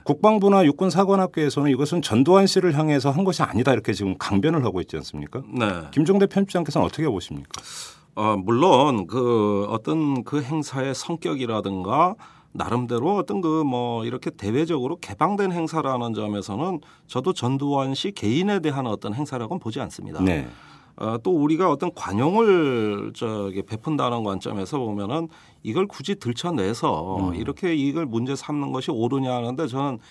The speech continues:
Speaker 2: 일말의 회의감도 갖습니다.
Speaker 1: 네.
Speaker 2: 어, 더 중요한 것은 본인이 가지 말았어야 됩니다.
Speaker 1: 전두환 씨가?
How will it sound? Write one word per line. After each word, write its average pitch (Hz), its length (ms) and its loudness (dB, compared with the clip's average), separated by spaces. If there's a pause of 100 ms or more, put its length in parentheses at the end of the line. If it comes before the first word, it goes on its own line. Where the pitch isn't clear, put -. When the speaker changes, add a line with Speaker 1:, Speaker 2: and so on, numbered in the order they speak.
(160)
Speaker 2:
일말의 143 440 -2
회의감도 165 460 -4
갖습니다. - 520 -10
Speaker 1:
네. 80 220 -4 (420)
Speaker 2:
어, 101 640 -4 (100)
더 156 140 2
중요한 165 440 2
것은 127 260 -2
본인이 165 340 0
가지 170 220 -4
말았어야 107 460 -4
됩니다. 151 340 -10 (400)
Speaker 1:
전두환 95 400 0
씨가? 78 360 -6